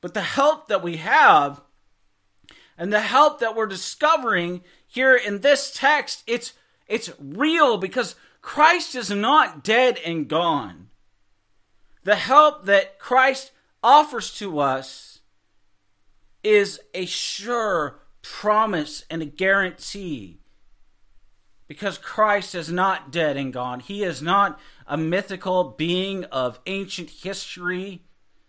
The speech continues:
He really bled and died and rose in real history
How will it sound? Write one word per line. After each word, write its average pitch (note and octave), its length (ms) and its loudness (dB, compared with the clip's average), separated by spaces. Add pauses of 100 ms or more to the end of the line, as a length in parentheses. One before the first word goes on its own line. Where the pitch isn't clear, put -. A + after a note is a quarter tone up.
(280)
He A3 300 -6
really G3 440 -2
bled F#3 480 2
and D#3 180 -4
died F#3+ 380 4
and D3+ 180 -2
rose F#3 400 4
in D3 160 -6
real F#3+ 360 0
history G3 800 -8